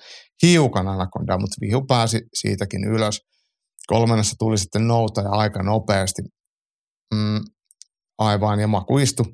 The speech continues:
tastui sisään ja po-, kaveri pisti vasurilla leukaan. Hirveä huutelu ennen matsia ja nolosti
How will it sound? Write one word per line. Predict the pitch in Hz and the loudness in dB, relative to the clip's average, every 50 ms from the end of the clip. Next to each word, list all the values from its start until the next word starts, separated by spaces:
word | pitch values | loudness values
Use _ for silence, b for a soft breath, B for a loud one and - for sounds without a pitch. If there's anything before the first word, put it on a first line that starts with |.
| - _ | -8 _
tastui | - 110 120 117 - - 117 | 0 2 2 2 0 -2 0
sisään | 117 113 107 - 104 95 90 | 0 0 2 2 0 -2 -2
ja | - - - | -4 -8 -10
po-, | - - | -4 -2
kaveri | 107 104 107 104 98 | 0 0 0 0 -2
pisti | 98 104 101 - 92 95 | -2 -4 -6 -4 -2 0
vasurilla | 110 110 104 110 101 98 98 95 92 95 104 | 0 0 0 0 -2 -2 -2 -4 -2 0 2
leukaan. | 117 120 117 107 101 - - - 85 - - - _ _ _ _ _ _ _ _ _ _ _ _ _ _ _ _ _ _ - B B B B B B B B B - | 2 4 2 2 0 -4 -6 -6 -6 -6 -8 -12 _ _ _ _ _ _ _ _ _ _ _ _ _ _ _ _ _ _ -20 B B B B B B B B B 0
Hirveä | 135 123 123 143 175 175 | 2 2 4 4 4 4
huutelu | 165 165 165 160 - 147 135 135 | 4 4 4 4 2 2 2 4
ennen | 135 131 127 | 2 2 2
matsia | 123 123 123 123 123 123 - - 113 | 4 4 4 2 2 2 2 2 2
ja | 107 107 | 2 2
nolosti | 110 117 127 135 135 120 117 - - | 2 4 4 4 2 2 0 -2 -4